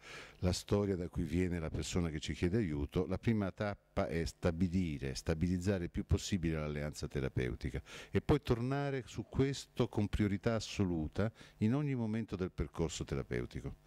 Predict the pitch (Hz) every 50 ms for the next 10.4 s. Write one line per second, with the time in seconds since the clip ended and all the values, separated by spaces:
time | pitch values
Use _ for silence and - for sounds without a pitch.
0 | - - - - - - - - - - 90 82 80 - - 98 107 - - 92
1 | 92 87 92 - - 104 101 90 98 92 87 92 90 - - - 85 73 71 -
2 | 73 69 - 78 76 73 80 - - 95 87 85 87 82 85 - - - 117 104
3 | 87 80 71 76 76 76 76 78 82 87 90 85 - - - - 87 85 - -
4 | 101 92 85 78 80 71 73 78 76 - - 90 92 90 - 107 104 - - -
5 | 117 107 85 78 - - 104 113 - - - - - - - - - 107 107 110
6 | - 113 110 107 101 101 - - - - - 110 113 - - 90 87 95 92 95
7 | - - 92 92 90 92 98 - 113 110 113 120 82 95 95 92 101 92 - -
8 | 107 98 95 104 98 110 117 117 - 113 107 - - 98 95 92 85 87 - -
9 | 101 92 90 - - 104 127 143 139 - - 107 101 95 - 90 78 - 82 78
10 | 76 - - - 58 58 62 -